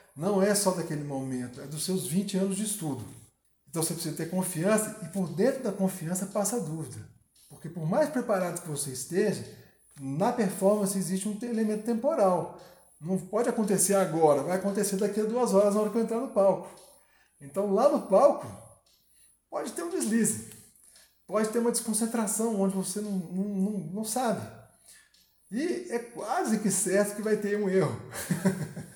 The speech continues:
Não é mesmo? Então, é quase que certo, né? E isso tudo faz parte da confiança. E a concentração é a presença, né? Eu tô ali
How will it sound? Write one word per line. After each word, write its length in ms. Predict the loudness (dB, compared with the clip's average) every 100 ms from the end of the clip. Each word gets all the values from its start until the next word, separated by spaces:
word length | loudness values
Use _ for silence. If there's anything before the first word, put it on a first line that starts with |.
| -10
Não 80 | -8
é 40 | -6 -6
mesmo? 540 | -4 -2 -4 -10 -14 -16 -16 -14 -10
Então, 380 | -10 -8 -6 -8 -10 -18 -16 -10
é 80 | -10
quase 640 | -6 -2 2 2 2 0
que 120 | 2
certo, 540 | 6 6 8 6 4
né? 360 | 0 2 2 0 -10 -18 _
E 380 | -8 -8 -4 -2
isso 220 | 0 -2
tudo 260 | -4 -6 -4
faz 220 | -2 -2
parte 340 | -2 -2 0
da 60 | -2
confiança. 880 | -2 -2 -2 -2 -2 -4 -6 -10 -18 -6
E 80 | 0
a 80 | 2
concentração 680 | 2 0 0 0 2 2
é 60 | 2
a 40 |
presença, 800 | 2 4 4 4 2 0 -2 -4
né? 360 | -4 -6 -8 -14 -20 _ _ -20
Eu 80 | -12
tô 240 | -2 0
ali 440 | 0 -2 -6 -8